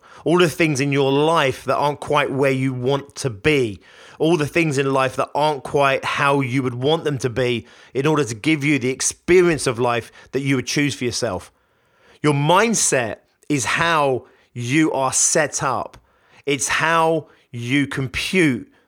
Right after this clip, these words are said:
the world around you and therefore how you act and react to it. When you think about something for long enough, when you worry about something for long enough, when you stare at something perceptually long enough,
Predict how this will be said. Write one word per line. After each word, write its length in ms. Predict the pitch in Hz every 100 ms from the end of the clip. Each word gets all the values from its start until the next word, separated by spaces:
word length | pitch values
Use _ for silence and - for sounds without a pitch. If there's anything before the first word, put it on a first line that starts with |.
| _
the 120 | 117
world 380 | 131 147 143 127
around 420 | 123 131 131 127
you 160 | 110 110
and 100 | 117
therefore 440 | 147 147 139 127
how 200 | 135 139
you 360 | 135 123 127 120
act 300 | - 139 127
and 140 | 135 123
react 340 | 127 127 -
to 100 | 127
it. 240 | 113 90 - _ _ _ _ _
When 160 | - 196
you 260 | 214 196 180
think 420 | - - 208 196
about 260 | 156 135
something 380 | - 147 131 131
for 100 | 131
long 180 | 139 147
enough, 320 | 143 120 110
when 120 | 143
you 100 | 139
worry 380 | 135 135 175 185
about 200 | 151 131
something 360 | - 139 120 123
for 100 | 131
long 180 | 135 139
enough, 300 | 127 113 - - - -
when 220 | 127 147 143
you 200 | 139 131
stare 840 | - - - 180 196 180 135 123
at 200 | 131 -
something 720 | - 156 127 104 135 113 95 - _ _ _ _ _
perceptually 760 | - 131 - 170 147 151 131 127
long 300 | 135 160 170
enough, 440 | 151 127 98 -